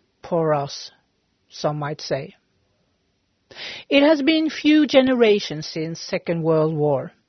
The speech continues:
It turns out that grandchildren of women and men who experienced famine during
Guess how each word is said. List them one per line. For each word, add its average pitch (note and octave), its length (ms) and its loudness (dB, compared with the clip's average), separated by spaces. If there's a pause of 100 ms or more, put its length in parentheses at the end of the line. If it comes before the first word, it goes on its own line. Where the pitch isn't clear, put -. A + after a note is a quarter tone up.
(520)
It B3+ 140 -4
turns D#4+ 380 0
out D#3+ 240 -6
that E3 280 -6
grandchildren G3+ 1000 -2
of F#3+ 180 2
women G3 480 0
and F3 200 -4
men G#3 340 0
who G3+ 160 -2
experienced A3+ 880 -2 (140)
famine G3+ 600 -4
during G3 520 0